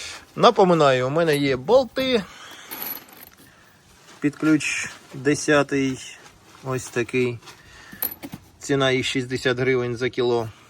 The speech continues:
Є ось такі. Під ключ тридцятий, довжиною сто. І під гайку на тридцять два діаметром. Вони двадцяти.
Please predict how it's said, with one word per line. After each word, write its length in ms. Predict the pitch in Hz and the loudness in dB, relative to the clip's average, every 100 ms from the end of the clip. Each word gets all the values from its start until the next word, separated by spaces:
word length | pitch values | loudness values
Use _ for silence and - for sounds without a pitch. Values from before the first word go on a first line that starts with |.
| - _ | -20 _
Є 280 | 120 120 196 | -14 0 4
ось 260 | 185 156 - | 4 4 2
такі. 420 | 151 - 120 120 107 - - - - - - - - - - - - - - - - - _ _ - - - | -2 0 -2 -2 -4 -14 -12 -12 -12 -14 -18 -18 -18 -16 -14 -16 -18 -20 -20 -20 -20 -20 _ _ -20 -20 -6
Під 160 | 151 131 | -4 -4
ключ 300 | 135 131 - | -2 -2 -2
тридцятий, 640 | 147 151 - 151 - 156 | -2 0 4 2 4 2
довжиною 760 | 143 135 123 139 139 131 127 123 | 4 0 2 0 0 0 0 -4
сто. 460 | - - 208 180 - - - - - - - - - - - _ | -8 -2 0 0 -4 -20 -20 -20 -20 -20 -20 -20 -20 -20 -20 _
І 680 | 151 156 156 156 156 151 151 | -2 0 2 2 2 2 0
під 160 | 139 135 | -2 0
гайку 640 | 143 143 131 135 135 127 117 | 2 2 2 2 2 0 -4
на 160 | 131 123 | -6 -6
тридцять 500 | 123 131 - 131 120 | -4 -4 -4 -6 -4
два 380 | 113 113 110 95 120 120 _ - - | -2 0 -2 -6 -14 -16 _ -20 -6
діаметром. 680 | 120 123 120 113 120 120 110 - - - - - - | 0 2 2 0 0 -2 -6 -18 -20 -20 -20 -20 -6
Вони 320 | 113 120 120 | -2 0 -2
двадцяти. 720 | 113 123 117 123 110 113 110 | 2 2 2 2 2 0 -6